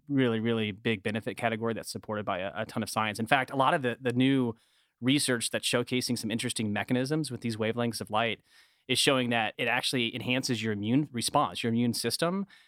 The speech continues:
In fact, to get a little bit more, like, geeky, there's actually a s-, a specific cytokine s-, called T G F one beta that's stimulated, which, which is why our immune s-, systems basically get stronger in the presence of these wavelengths of light. It's really cool, even with, like,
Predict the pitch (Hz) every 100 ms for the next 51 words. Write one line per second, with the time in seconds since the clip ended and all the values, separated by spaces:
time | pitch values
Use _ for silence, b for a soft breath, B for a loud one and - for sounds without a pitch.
0 | b 123 - 135 131 117 120 - 120 135
1 | 127 113 117 113 107 107 101 123 156 113
2 | 98 101 b b b - 123 127 139 139
3 | 110 - - 117 - - - 139 110 -
4 | 120 127 113 104 98 104 - - - -
5 | 123 101 - - 143 123 117 - 113 101
6 | 98 113 101 87 101 - - 165 175 104
7 | 95 98 104 113 - 131 127 117 110 110
8 | 131 131 110 110 107 127 127 - 123 110
9 | 104 - 123 131 113 107 107 - - 123
10 | 127 151 104 98 101 104 - 113 110 101
11 | 110 107 104 104 107 110 107 - 92 113
12 | 104 90 - 131 143 180 165 120 143 175
13 | 123 113